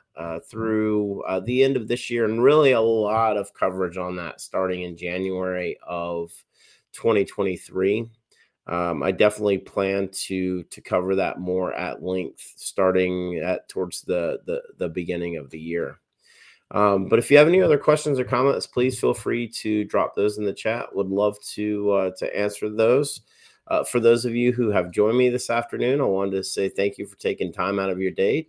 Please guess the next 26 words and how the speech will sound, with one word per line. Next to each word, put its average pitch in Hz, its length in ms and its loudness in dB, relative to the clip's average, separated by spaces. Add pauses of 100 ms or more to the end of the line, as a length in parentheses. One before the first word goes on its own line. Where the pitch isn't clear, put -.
to, 98 280 -2
uh, 90 260 0
to 92 100 -12
jump 95 320 -4
on, 101 140 -4
on 92 200 -2
this 95 200 -6
live 87 200 -2
stream. 123 460 -2 (500)
Um, 95 180 2
I - 40 2
know 117 160 8
I 113 120 8
pushed - 280 0
it 107 100 0
out 110 300 4
a 107 80 2
little 110 240 4
bit 101 200 2
late 107 220 2
today, 135 380 2
but, 101 520 -2
uh, 95 280 0 (500)
Canva 143 680 4 (540)
was 117 180 2
down. 127 480 4